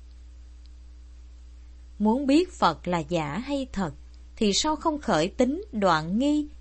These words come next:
đối với những lý lẽ đã luận, đối với những sự việc đã chép trong Tịnh Độ Văn, Tây Quy Trực Chỉ?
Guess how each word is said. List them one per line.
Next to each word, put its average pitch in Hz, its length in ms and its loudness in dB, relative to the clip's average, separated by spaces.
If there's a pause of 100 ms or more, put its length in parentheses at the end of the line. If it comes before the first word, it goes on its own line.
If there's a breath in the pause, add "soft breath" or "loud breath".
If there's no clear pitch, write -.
(320)
đối 185 220 4
với 277 180 0
những 185 280 0
lý 269 200 2
lẽ 208 280 0
đã 202 160 2
luận, 170 380 0 (440)
đối 214 220 4
với 320 160 0
những 226 200 0
sự 185 200 -4
việc 165 300 -2
đã 160 140 -2
chép 311 360 0
trong 285 180 0
Tịnh 160 300 -2
Độ 156 180 0
Văn, 254 340 -2 (340)
Tây 277 280 4
Quy 277 320 2
Trực - 300 -2
Chỉ? 170 380 -2